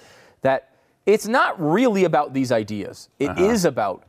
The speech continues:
Speaker 1: the personality.
Speaker 2: Right.
Speaker 1: You know, I, we can all agree, we should be able to all agree that if the government is too big, it can control things about your life that you don't like.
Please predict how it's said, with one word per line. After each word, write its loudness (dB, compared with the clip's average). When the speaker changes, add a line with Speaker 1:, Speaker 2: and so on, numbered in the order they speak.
Speaker 1:
the -4
personality. -4
Speaker 2:
Right. 0
Speaker 1:
You 0
know, 2
I, -8
we 2
can 0
all 2
agree, -6
we -4
should 0
be 2
able 2
to 4
all 2
agree -6
that 2
if 0
the -6
government -2
is -4
too -4
big, -4
it 0
can -2
control 0
things -8
about -2
your -2
life -8
that -2
you -4
don't -2
like. -4